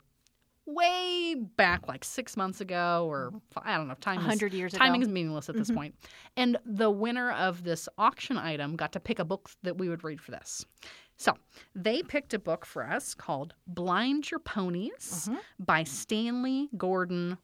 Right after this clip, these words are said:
Speaker 1: West.
Speaker 2: It's an investment, too. It's a lengthy book, that
Speaker 1: It,
Speaker 2: one.
Speaker 1: it is, and I didn't pick it, so you can't yell at me about it.
Speaker 2: <laughs>
Speaker 1: So this is another long one. It's set in Montana?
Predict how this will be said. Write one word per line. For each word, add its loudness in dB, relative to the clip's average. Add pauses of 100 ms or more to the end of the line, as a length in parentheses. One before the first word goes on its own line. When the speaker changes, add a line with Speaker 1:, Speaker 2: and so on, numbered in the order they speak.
Speaker 1:
West. -6 (1160)
Speaker 2:
It's -2
an -2
investment, 2
too. -2
It's -6
a 0
lengthy -4
book, 0
that 4
Speaker 1:
It, -2
Speaker 2:
one. -2
Speaker 1:
it 6
is, 6 (140)
and 2
I 0
didn't 0
pick 0
it, -4
so -4
you -6
can't -4
yell -2
at -10
me -6
about 8
it. 6
Speaker 2:
<laughs> 2
Speaker 1:
So 10
this 4
is 0
another 2
long 0
one. 0
It's -2
set 0
in 2 (220)
Montana? -4